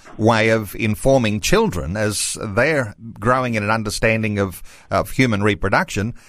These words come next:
uh, and somehow or other that's part of the contradiction too, isn't it? Because children are learning all of this wonderful, uh, insight, uh, and yet they're being, uh, pushed into a cultural,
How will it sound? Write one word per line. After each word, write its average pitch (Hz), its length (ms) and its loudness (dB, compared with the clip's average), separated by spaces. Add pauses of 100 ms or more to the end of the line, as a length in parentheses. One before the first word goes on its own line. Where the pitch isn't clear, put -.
(200)
uh, 117 260 2
and 123 160 -2
somehow 143 340 2
or 131 40 2
other 139 160 0
that's 147 220 -2
part 135 220 0
of 113 60 -2
the 110 60 -4
contradiction 127 640 -2
too, 170 220 2
isn't 151 200 0
it? 76 80 -6
Because 104 280 -2
children 131 320 2
are 110 80 0
learning 143 340 2
all 107 140 2
of 98 80 -2
this 107 180 -2
wonderful, 113 680 0 (300)
uh, 107 260 2 (220)
insight, 175 720 2 (140)
uh, 117 320 4
and 117 120 -2
yet 135 220 0
they're 117 320 2
being, 117 680 0
uh, 110 340 4 (500)
pushed 180 260 0
into 117 300 0
a 110 80 2
cultural, 120 720 -2